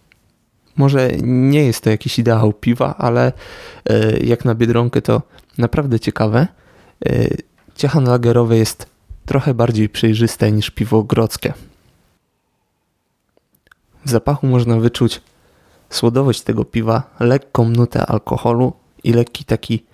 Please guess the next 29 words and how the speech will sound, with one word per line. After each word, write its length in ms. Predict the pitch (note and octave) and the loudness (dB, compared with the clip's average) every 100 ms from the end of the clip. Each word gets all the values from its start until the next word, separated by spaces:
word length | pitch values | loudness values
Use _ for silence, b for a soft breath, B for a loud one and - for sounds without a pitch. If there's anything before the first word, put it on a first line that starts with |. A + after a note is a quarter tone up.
| b b b | b b b
maślano-mleczny 1500 | A2+ A2 - A#2 A#2 A2 - _ _ - A#2 A2+ - - A2+ | -2 0 2 2 4 2 -2 _ _ -2 2 2 0 0 0
zapach. 560 | A2 A2+ - A2+ - - _ _ _ _ _ _ _ _ _ _ - | 2 -2 -2 -8 -10 -20 _ _ _ _ _ _ _ _ _ _ -4
Wydaje 300 | A#2 B2+ C#3+ | 0 2 2
mi 80 | |
się, 120 | C3 A#2+ | 2 0
że 120 | A#2 | 2
zapach 340 | B2 - A#2+ | 0 -2 -2
jest 180 | A#2+ - | -2 0
również 360 | B2 A#2+ A#2 - b b b | 2 4 2 -2 b b b
lekko 500 | C3+ A#2+ - - G#2+ b b b | 0 0 0 -2 -2 b b b
owocowy, 640 | A#2 A#2 A#2+ - F3 A#2+ A2 - - | -2 0 0 2 2 4 2 -2 -2
co 120 | A#2+ | -2
jest 160 | A2+ | 0
tutaj 340 | - - A2 A2 - | 0 0 0 0 -4
lekkim 460 | A#2+ A#2+ - A#2+ A2 | -2 -2 0 0 2
zaskoczeniem, 640 | A2 - A#2 - D3 A2+ | 2 0 -4 0 2 2
ponieważ 540 | A2+ A#2 A2+ A2+ G#2+ - - | 2 2 4 2 0 -4 -6
ciechan 300 | - B2 A#2+ | -2 0 2
lagerowe 580 | A2 A2 A#2 A#2 A2+ A2+ | 2 2 2 0 2 0
jest 200 | G#2+ - | 0 -2
piwem 360 | A#2 A2+ G#2+ - - | 0 2 0 -2 -2
dolnej 440 | B2 B2+ C#3 A2+ | 2 2 4 2
fermentacji. 840 | A2+ G#2 G2+ G2+ - - - A2+ C#3 _ B B B B B B B - | 2 0 0 0 -2 -6 -2 0 0 _ B B B B B B B 0
E, 240 | A2 G#2 A2 - - | 2 0 -2 -8 -4
no, 220 | A2 G#2+ | 0 2
nawet 440 | A#2+ A2+ A2 - - | 2 2 0 -2 -4
etykieta 420 | - - D3+ B2+ | -2 -2 -2 0
mówi, 340 | A2 A2 G#2+ | 0 -2 -2
że 220 | - - | -2 -4